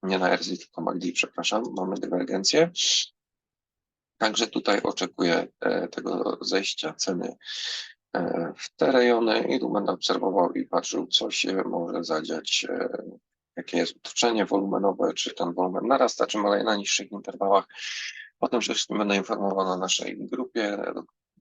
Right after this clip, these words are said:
dołączenia do której zapraszam. E, link w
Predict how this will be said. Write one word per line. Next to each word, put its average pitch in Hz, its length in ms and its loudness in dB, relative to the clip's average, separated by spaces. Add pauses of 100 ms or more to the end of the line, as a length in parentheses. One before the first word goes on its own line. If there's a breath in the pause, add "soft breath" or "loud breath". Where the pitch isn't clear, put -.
(140)
dołączenia 98 460 -2
do 90 100 0
której 90 280 0
zapraszam. - 600 0 (680 loud breath)
E, 92 280 2
link 101 680 -2
w - 100 -20